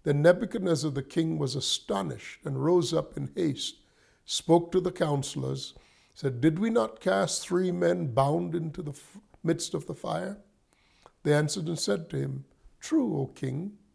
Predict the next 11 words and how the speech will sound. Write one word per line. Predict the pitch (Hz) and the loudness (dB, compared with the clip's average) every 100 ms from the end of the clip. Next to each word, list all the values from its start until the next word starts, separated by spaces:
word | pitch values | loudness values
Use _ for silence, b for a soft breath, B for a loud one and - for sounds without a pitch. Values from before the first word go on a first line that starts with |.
| _ _ _ _ _ _ _ _ | _ _ _ _ _ _ _ _
And | 151 | 2
he | 160 | 6
answered | 170 175 - 165 | 6 6 0 0
and | 165 | 0
said, | 143 151 139 131 - _ _ _ _ _ _ _ | 0 -2 -2 -6 -14 _ _ _ _ _ _ _
'Look, | 190 262 262 - - - _ _ _ _ - | 0 0 0 -16 -20 -20 _ _ _ _ 0
I | 185 | 0
see | - - 220 | 2 -2 0
four | 208 - - 240 226 | -2 -4 4 6 8
men | 202 220 202 170 160 | 4 2 2 0 2
loose, | 190 226 151 - - | 2 2 0 -4 -6